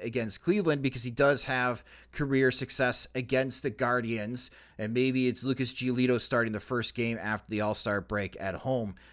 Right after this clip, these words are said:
against the Guardians for the White Sox to hopefully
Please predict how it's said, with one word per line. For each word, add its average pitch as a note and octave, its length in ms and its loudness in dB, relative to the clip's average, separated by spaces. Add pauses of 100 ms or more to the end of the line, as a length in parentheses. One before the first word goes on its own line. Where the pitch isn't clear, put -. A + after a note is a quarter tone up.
(220)
against A2+ 420 -2
the A2 60 -6
Guardians A2+ 500 0
for A2 140 -4
the G2+ 80 -2
White F#2+ 280 -2
Sox F#2 460 -2
to F2 380 -4
hopefully A#2 680 0